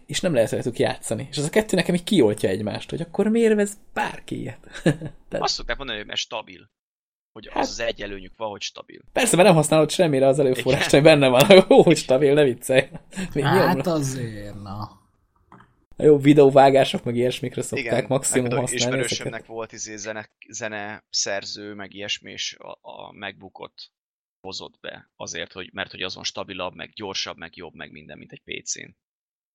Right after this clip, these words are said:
Speaker 2: De mondjuk szerintem lehet abból az árból, amiből vesz egy MacBookot, olyan P C-t veszel, amin
Speaker 3: Az
Speaker 2: minden
Speaker 3: tény.
Speaker 2: hasít. Tehát
Speaker 1: Igen, és stabil az is.
Speaker 2: mondjuk azt tényleg, ezt sose értettem, hogy most csak azért, mert más van ráírva, most azért kétszer annyiba kerül ugyanaz a config, vagy hasonló.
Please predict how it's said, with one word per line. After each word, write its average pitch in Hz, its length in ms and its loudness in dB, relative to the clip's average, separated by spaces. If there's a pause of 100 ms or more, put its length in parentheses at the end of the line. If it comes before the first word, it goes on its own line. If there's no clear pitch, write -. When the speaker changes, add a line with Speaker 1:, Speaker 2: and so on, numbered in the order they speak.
(360)
Speaker 2:
De 120 160 4
mondjuk 113 220 -10
szerintem 113 240 -18 (100)
lehet 104 220 -10
abból 107 280 -12
az 104 140 -10
árból, 104 240 -10
amiből 98 240 -14
vesz 110 180 -10
egy 95 120 -16
MacBookot, 95 440 -14
olyan 98 220 -12
P 95 160 -8
C-t - 200 -18
veszel, 98 380 -8
amin 92 320 -10 (120)
Speaker 3:
Az - 20 -20
Speaker 2:
minden 147 260 -2
Speaker 3:
tény. 123 120 -8
Speaker 2:
hasít. 101 400 -10 (280)
Tehát - 220 -10
Speaker 1:
Igen, - 500 -16
és - 80 -16
stabil - 360 -8
az 69 120 -10
is. - 260 -12 (640)
Speaker 2:
mondjuk 117 160 -10
azt 135 140 -8
tényleg, 143 280 -6
ezt - 180 -8
sose - 340 -8
értettem, 101 520 -14
hogy 107 260 -16 (380)
most - 140 -20
csak 151 160 -8
azért, 107 320 -10
mert 95 200 -16
más 110 340 -4
van 87 200 -20
ráírva, 85 720 -16 (300)
most - 160 -20
azért 104 280 -14
kétszer 110 400 -6
annyiba 107 240 -14
kerül 107 300 -14
ugyanaz 101 340 -12
a 104 60 -10
config, 98 500 -20
vagy 92 180 -12
hasonló. - 600 -14